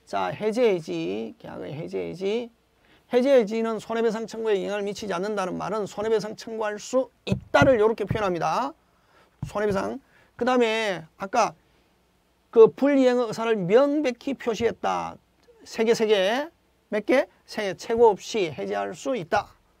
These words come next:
하는 거. 최고 없이, 어? 이행기 기다리지 않고 제공 없이 해제할 수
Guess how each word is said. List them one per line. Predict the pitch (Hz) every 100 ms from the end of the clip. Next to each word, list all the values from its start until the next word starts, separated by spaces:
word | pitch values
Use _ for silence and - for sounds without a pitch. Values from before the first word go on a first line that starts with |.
| _
하는 | - -
거. | 170 247 294 _ _ _ _ _
최고 | - - 220 233 196
없이, | 156 - 220 175 156 160 _ _ _ _
어? | 196 285 370 -
이행기 | 185 196 214 214 214
기다리지 | 196 196 208 190
않고 | 185 175 - 175 151 - _ _ _ -
제공 | 175 190 208
없이 | 170 - 175
해제할 | 180 190 185 185
수 | - 240 247